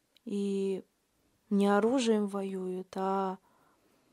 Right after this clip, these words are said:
на что-то там, например, противопоставляет – да, цитаты из Священного Писания.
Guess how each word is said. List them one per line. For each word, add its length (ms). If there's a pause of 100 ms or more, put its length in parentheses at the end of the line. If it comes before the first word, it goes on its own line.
(1700)
на 260
что-то 340
там, 240
например, 560 (520)
противопоставляет – 1400 (1120)
да, 640 (1400)
цитаты 560
из 100
Священного 580
Писания. 640